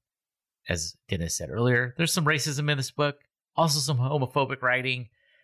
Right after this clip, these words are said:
and, um, and it's an okay story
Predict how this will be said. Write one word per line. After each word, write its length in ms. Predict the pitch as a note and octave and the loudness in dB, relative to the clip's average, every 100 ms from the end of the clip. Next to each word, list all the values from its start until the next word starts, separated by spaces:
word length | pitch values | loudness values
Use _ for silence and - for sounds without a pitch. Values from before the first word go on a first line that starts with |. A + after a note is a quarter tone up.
| _ | _
and, 380 | - A#2 A#2 A2 | -2 0 0 2
um, 680 | G#2+ G#2 G2+ G2 F#2+ F#2+ F2+ _ _ _ _ _ _ - | 2 2 2 -2 -4 -8 -16 _ _ _ _ _ _ -2
and 100 | A#2+ | -2
it's 160 | - | -2
an 120 | B2+ | 0
okay 260 | A2 F#2 F#2+ | 0 0 -4
story 460 | E2 D#2 C2+ C#2 | -4 -8 -10 -14